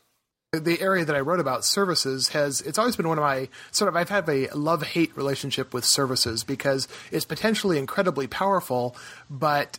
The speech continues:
uh, over time it just becomes this bloated menu with hundreds and hundreds of items on it, and it's next to useless. And in ten four, there was a little app called Service Scrubber that sort of made it useful again, and then Apple, uh, went and started signing all of their applications in ten five,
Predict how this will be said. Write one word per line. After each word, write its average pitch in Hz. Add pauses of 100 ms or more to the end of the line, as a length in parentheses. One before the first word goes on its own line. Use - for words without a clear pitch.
(120)
uh, 151
over 170
time 185
it 151
just 143
becomes 147
this 139
bloated 156
menu 147
with 131
hundreds 170
and 135
hundreds 156
of 139
items 147
on 135
it, 131
and 135
it's 123
next 151
to 131
useless. 120 (460)
And 151
in 143
ten 180
four, 214
there 143
was 135
a 143
little 143
app 143
called 131
Service 190
Scrubber 135
that 127
sort 165
of 135
made 131
it 123
useful 143
again, 135
and 139
then 131
Apple, 143
uh, 123 (320)
went 160
and 147
started 135
signing 170
all 131
of 123
their 127
applications 135
in 131
ten 135
five, 135